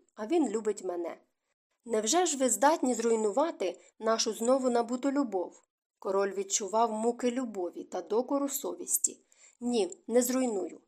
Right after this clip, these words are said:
сказав він з глибоким зітханням. «Прощайте, пані,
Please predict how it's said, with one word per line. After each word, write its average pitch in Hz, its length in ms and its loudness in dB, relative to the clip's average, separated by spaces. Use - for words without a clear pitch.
сказав 190 520 -2
він 311 160 4
з - 80 -2
глибоким 185 540 -2
зітханням. 185 600 -6
«Прощайте, 214 520 -2
пані, - 380 -12